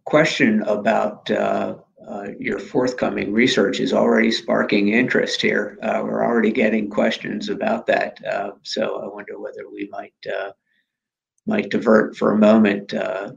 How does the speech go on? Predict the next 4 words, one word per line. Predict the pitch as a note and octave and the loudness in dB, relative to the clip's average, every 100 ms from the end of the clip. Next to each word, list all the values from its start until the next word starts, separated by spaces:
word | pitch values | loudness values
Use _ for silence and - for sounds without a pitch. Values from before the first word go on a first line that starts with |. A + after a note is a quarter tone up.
| - | -14
to | A2+ | -10
that. | G2+ G2+ G#2 G#2 G#2 - _ _ | -4 -2 -2 -4 -12 -20 _ _
Um, | F#2+ F#2+ F#2+ - _ _ - - _ _ _ _ | -14 -12 -14 -18 _ _ -20 -20 _ _ _ _
uh, | - - - - | -20 -20 -20 -20